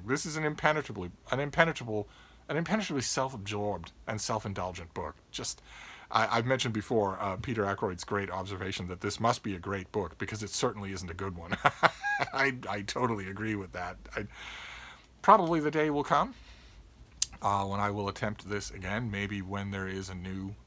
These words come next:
English language translation. That is bound to happen in my <laughs> lifetime, that we will see another brick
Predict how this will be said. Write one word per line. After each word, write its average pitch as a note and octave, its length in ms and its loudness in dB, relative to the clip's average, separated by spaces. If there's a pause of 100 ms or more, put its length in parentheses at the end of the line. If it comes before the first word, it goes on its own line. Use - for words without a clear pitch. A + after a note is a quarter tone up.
(580)
English F#2 280 -6
language F2+ 380 -6
translation. F#2 560 -6
That F2+ 200 -4 (240)
is F2+ 160 -10
bound F2 280 -2
to F2 60 -6
happen F2 400 -6
in G2 80 -8
my F2+ 160 -4
<laughs> - 20 -4
lifetime, G2 440 -4
that F#2 120 -4
we F2+ 140 -10
will F2+ 120 -10
see F#2 200 -6
another F2 380 -6 (440)
brick G2+ 420 0